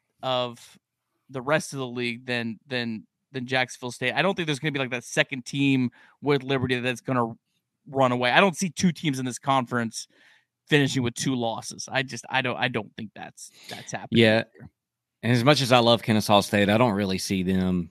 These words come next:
Speaker 2: breaking away from the pack at any point.
Speaker 1: Yeah. Yeah. So, I mean, really, honestly, I think if Liberty finished, uh, what is that, fourteen and four? That's what KenPom projects. I think that's
Speaker 2: Mm-hmm.
Speaker 1: prob-, I think that is the number one seed. Uh, I would be very surprised if that, i-, i-,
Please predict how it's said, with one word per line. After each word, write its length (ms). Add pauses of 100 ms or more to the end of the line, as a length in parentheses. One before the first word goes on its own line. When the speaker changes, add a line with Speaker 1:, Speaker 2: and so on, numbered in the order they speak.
(100)
Speaker 2:
breaking 540
away 260
from 200
the 80
pack 300
at 100
any 160
point. 360 (600)
Speaker 1:
Yeah. 260 (720)
Yeah. 320
So, 180
I 40
mean, 160
really, 220
honestly, 360
I 60
think 200
if 140
Liberty 280
finished, 480
uh, 260 (300)
what 180
is 100
that, 200
fourteen 440
and 140
four? 320
That's 160
what 120
KenPom 200 (260)
projects. 300
I 120
think 140
that's 160
Speaker 2:
Mm-hmm. 140
Speaker 1:
prob-, 260
I 100
think 140
that 140
is 120
the 80
number 240
one 240
seed. 320 (400)
Uh, 160
I 120
would 100
be 100
very 240
surprised 520
if 140
that, 240 (240)
i-, 140 (120)
i-, 60